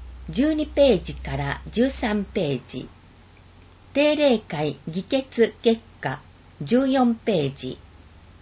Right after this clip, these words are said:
市議会傍聴のご案内。十五ページ。次回、定例会開催予定。十五ページ。我が町に望む夢。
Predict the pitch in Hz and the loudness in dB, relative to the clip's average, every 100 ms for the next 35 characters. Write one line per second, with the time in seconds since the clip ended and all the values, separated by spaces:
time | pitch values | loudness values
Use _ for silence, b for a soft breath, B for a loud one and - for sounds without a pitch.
0 | - - 233 240 294 - 202 165 - 143 | -20 -6 -2 0 -2 -2 -2 -2 -4 0
1 | 240 311 - 262 254 226 202 175 175 175 | 0 0 0 2 4 4 2 2 0 -2
2 | 160 147 139 135 - - - - 160 254 | -4 -4 -6 -6 -12 -20 -20 -14 -4 0
3 | 277 269 254 254 180 143 139 127 135 - | 0 0 0 2 2 2 -4 -8 -10 -12
4 | - - - - - 190 247 - 165 151 | -20 -20 -20 -20 -12 -6 -4 -2 0 -2
5 | - - - - - 247 294 302 285 214 | -4 -18 -20 -20 -4 0 2 2 2 2
6 | - 175 143 - 160 226 - 240 220 196 | 0 -4 -4 -6 -4 -4 -2 0 0 2
7 | 180 185 - 131 139 160 - - - 147 | 0 -2 -6 -6 -6 -8 -16 -20 -20 -8
8 | 156 269 254 247 - 220 165 143 139 127 | -2 0 2 0 0 0 0 -2 -6 -10
9 | - - - - - - 254 269 240 175 | -10 -20 -20 -20 -20 -6 0 0 0 -2
10 | 190 - 262 226 156 147 214 185 175 156 | -4 -4 0 2 0 -2 0 0 0 0
11 | 147 139 143 | -2 -2 -4